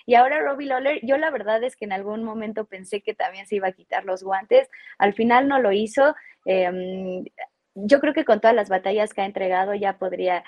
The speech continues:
empezar a pensar en ello. Digo, no soy peleador y no sé qué esté pasando por su mente, pero creo que ha dado muy buenas guerras, muy buenas batallas. Siempre son divertidas,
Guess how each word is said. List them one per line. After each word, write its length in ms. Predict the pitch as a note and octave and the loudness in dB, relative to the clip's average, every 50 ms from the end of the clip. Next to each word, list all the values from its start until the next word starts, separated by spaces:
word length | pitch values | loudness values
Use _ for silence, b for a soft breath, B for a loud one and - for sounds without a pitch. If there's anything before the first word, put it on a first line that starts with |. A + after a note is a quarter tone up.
| b b b | b b b
empezar 380 | - G#3 G3+ - E3+ - C4+ A#3+ | -8 -8 -6 -4 -4 0 2 2
a 100 | A3 A3 | 2 2
pensar 320 | - F#3 F#3 - F#3+ F#3 G3 | -2 -8 -6 -4 -2 -2 -2
en 120 | F#3+ F#3+ | -2 -4
ello. 240 | F3+ F3+ G3 G3+ G3 | -4 -4 -4 -4 -4
Digo, 300 | F3+ F3+ E3+ D#3+ D3+ - - | -4 -4 -4 -6 -6 -6 -8
no 120 | - G#3 G3+ | -6 -6 -4
soy 160 | G3+ G#3+ G#3 | -2 -2 -4
peleador 540 | G#3 - F#3+ F3+ E3 E3 D#3+ F3 F#3+ G#3 G3+ | -2 -2 0 0 2 2 2 2 2 2 2
y 80 | F#3 | 0
no 140 | F3+ F3+ F#3 | -4 -8 -8
sé 140 | F3 G3+ F#3 | -8 -10 -8
qué 80 | - F#3+ | -8 -8
esté 180 | F#3 - F#3+ | -6 -6 -8
pasando 420 | F#3 - F3+ - F#3+ F#3 F#3+ F3+ F3+ | -6 -6 -6 -6 -6 -4 -4 -4 -4
por 140 | - F#3 | -6 -8
su 120 | F#3 - F#3 | -6 -8 -8
mente, 300 | F#3 F#3 G3+ G#3 C4+ C4+ | -8 -8 0 2 2 2
pero 240 | - A3 G3 F#3 F#3+ | 4 2 0 0 2
creo 180 | G#3 A3 A3 | 2 0 2
que 100 | A3 B3 | 4 2
ha 60 | A#3 | 4
dado 260 | A#3 A3 G#3 G#3 G#3+ G#3+ | 4 4 2 2 0 -4
muy 180 | G#3+ G#3 G#3 | -4 -6 -6
buenas 320 | G3+ G#3 G3+ G3+ F3+ F3 F#3+ | -4 -4 -6 -6 -6 -8 -2
guerras, 400 | F#3 F#3+ G3 G#3+ A3 A3+ A3 G3+ | -2 0 2 4 4 4 2 0
muy 120 | G#3 G#3 | -6 -6
buenas 300 | G3+ G#3 G3+ G3+ G3 F#3 | -6 -4 -4 -4 -4 -4
batallas. 560 | F3 E3+ E3+ - F#3+ F#3+ G#3+ A3 G#3+ A3 A3 _ _ _ _ _ | -4 -4 -2 -2 -2 0 2 2 2 2 0 _ _ _ _ _
Siempre 340 | - - C#4+ C#4+ D4 D#4 D4 | -2 0 0 2 2 2 2
son 180 | - C4 B3 | 2 0 0
divertidas, 600 | A#3+ A#3 G#3+ G3 F3 F#3 - G3+ G#3 A3 C4 D4 | 0 0 0 0 0 0 0 2 4 4 4 4